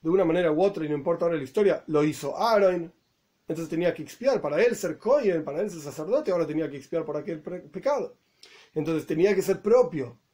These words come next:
¿Cómo aprendemos de ahí a Yom Kippur? Donde la Torah también dice que tome para él, pero que tome para él no significa que tenía que ser propio. Era de la congregación. ¿Cómo aprendemos uno del otro?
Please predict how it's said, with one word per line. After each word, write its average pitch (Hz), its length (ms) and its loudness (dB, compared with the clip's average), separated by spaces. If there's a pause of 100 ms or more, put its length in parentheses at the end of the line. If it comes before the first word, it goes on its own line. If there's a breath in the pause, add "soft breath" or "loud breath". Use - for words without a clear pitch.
(140)
¿Cómo 202 240 2
aprendemos 165 400 0
de 175 60 2
ahí 208 400 2
a 165 100 0
Yom 160 240 2
Kippur? 151 500 -8 (600 soft breath)
Donde 160 340 2
la 160 120 0
Torah 233 220 0
también 277 300 0
dice 220 180 -4
que 170 100 0
tome 165 260 2
para 151 240 2
él, 127 200 -6
pero 180 760 2 (420)
que - 80 -20
tome 160 220 0
para 156 220 0
él 247 80 0
no 269 60 0
significa 196 360 -2
que 214 100 -2
tenía 160 200 -2
que 143 80 -4
ser 131 160 -10
propio. 120 400 -10 (340)
Era 156 180 2
de 143 60 -2
la 143 100 2
congregación. 214 720 0 (340)
¿Cómo 160 240 -2
aprendemos 135 540 -6
uno 147 180 -4
del 131 100 -6
otro? 131 320 -14